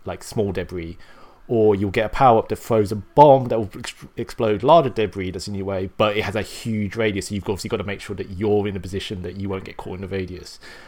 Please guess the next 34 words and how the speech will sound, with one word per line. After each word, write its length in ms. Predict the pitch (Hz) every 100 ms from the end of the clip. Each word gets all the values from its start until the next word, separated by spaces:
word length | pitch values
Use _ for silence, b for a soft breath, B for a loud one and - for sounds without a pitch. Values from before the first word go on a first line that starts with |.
| B B B
Uh, 300 | 110 101 95 113
you 100 | 117
also 100 | 104
get, 140 | 110
like, 140 | 98 104
later 220 | 101 -
powers 320 | 101 98 -
where 120 | 98
it's, 140 | 90 101
like, 260 | 90 - 107
you 80 |
get 180 | 95 101
a 60 | 110
ramp, 360 | 123 107 87
so, 340 | - 101 92 90 b b b b - -
uh, 240 | 98 90
you 80 | 92
can 140 | 98 87 -
obviously 220 | 98 104
go 180 | 95 92
up 100 | 87
to, 140 | 98
like, 180 | 90 87
a 60 | 104
walkway 460 | 101 104 - 92
that 100 | 85
goes 220 | - 92 -
over 520 | 92 87 85 85 85 -
a, 80 | 92
an 60 | 85
obstacle, 420 | 87 - - -
things 240 | 120 113
like 100 | 104
that. 200 | 95 -